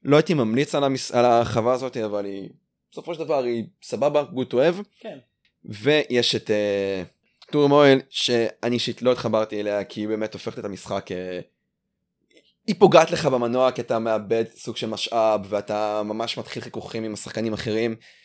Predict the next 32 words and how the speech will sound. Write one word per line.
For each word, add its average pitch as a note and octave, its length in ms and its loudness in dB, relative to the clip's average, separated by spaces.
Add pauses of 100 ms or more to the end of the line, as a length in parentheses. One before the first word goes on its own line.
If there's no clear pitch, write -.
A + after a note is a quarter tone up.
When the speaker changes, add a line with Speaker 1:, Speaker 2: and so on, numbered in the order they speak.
(1080)
Speaker 1:
שוב, A#3+ 340 0
יש F3+ 140 2
כאלה, G3 180 4
יש E3+ 120 -2
שחקנים F3+ 260 -2
שמאוד E3 320 0
מאוד D3+ 180 2
אוהבים D3+ 240 0
אותה, C#3+ 380 2
אני D3 160 2
גם, C#3+ 280 6 (240)
מה C3+ 100 0
שלי B2+ 220 4
הרגיש B2+ 360 4
יחסית G#2+ 440 -2
ב-, G2 180 0
בטרפורמינג G#2 500 0
מרס, A2 160 -2
וגם F#2+ 260 -4
למה G#2 280 2
אין G#2+ 140 -2
לי G2+ 60 -2
את - 100 -8
וינוס A2 280 -4
נקסט, F#3+ 260 -4
כי E3 220 -2
זה C3+ 140 -2
פתאום D3 360 -4
מתחיל B2 260 -6
להרגיש A#2 240 0
כמו A2 140 -2
איזה G2+ 160 -4